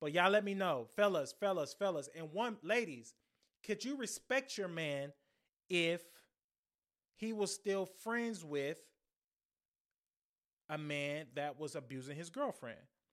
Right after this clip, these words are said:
Me personally, I could not be friends with nobody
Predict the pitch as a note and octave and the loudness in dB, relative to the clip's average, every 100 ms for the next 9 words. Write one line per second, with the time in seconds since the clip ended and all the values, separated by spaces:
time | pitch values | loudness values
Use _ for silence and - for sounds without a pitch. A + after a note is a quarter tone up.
0 | _ _ _ _ _ _ _ _ _ - | _ _ _ _ _ _ _ _ _ -20
1 | _ _ - E3 G3 G3+ G#3 G#3+ F#3 D#3+ | _ _ -10 -8 -2 0 0 -2 -6 -6
2 | F3 E3 D#3 D3+ - D#3 D3 C#3+ C#3 C#3+ | -4 -4 -6 -8 -8 -8 -6 -6 -2 0
3 | C#3+ C#3+ C#3+ | 2 0 0